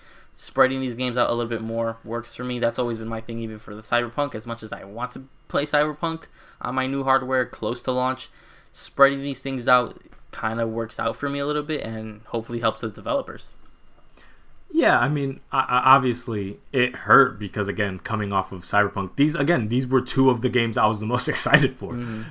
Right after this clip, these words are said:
Speaker 2: So I'm just like, "Man, the double whammy, that sucks." Uh, but again, yeah, it's entirely dependent on, again, a fiscal year. It's, it's, it's twelve months, so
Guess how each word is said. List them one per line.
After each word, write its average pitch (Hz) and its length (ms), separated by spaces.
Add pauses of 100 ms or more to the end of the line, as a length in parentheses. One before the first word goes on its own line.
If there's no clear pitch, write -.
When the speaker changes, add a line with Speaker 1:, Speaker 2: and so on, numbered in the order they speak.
Speaker 2:
So 123 180
I'm 110 140
just 110 160
like, 101 120
"Man, 135 380
the 110 80
double 117 300
whammy, 110 260
that 104 180
sucks." 95 320 (320)
Uh, 104 340
but 131 180
again, 160 260
yeah, 135 280
it's 117 160
entirely 131 420
dependent 113 580
on, 101 380 (360)
again, 131 280
a 90 80
fiscal 156 360
year. 120 280
It's, 101 320
it's, - 180
it's 110 200
twelve 117 280
months, 135 240
so 90 400